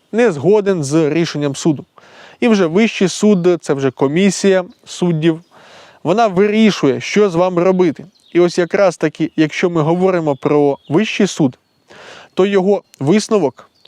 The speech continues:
по факту, є також частиною цієї правової системи, частиною нашого великого правового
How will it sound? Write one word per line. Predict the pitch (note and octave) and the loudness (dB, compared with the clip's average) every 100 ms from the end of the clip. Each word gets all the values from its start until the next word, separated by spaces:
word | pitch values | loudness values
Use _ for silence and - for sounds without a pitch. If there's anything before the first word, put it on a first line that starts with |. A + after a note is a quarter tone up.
| _ - | _ -6
по | D#3 | -4
факту, | F3 C3+ - - _ _ _ _ - | -2 -4 -8 -18 _ _ _ _ -4
є | E3+ F#3+ - | -2 -2 0
також | E3 D#3+ F#3+ F#3+ - _ | 0 0 0 -2 -6 _
частиною | - E3+ - F3 G3 G3 | -4 -4 0 2 2 0
цієї | - E3+ F3+ | 0 2 2
правової | - E3+ E3 D#3+ F3+ F3 | 2 0 0 2 0 0
системи, | F3+ - G3+ C3 - | -4 -2 -2 -2 -2
частиною | F3+ - B3 A#3 F3+ | -2 0 2 2 2
нашого | F3+ - E3+ E3+ - | 0 0 0 0 -2
великого | C#3+ E3+ G#3+ G3 F#3 | 0 2 2 -2 -2
правового | - E3 D3+ D#3 F3 D#3+ | -2 -2 0 0 0 -2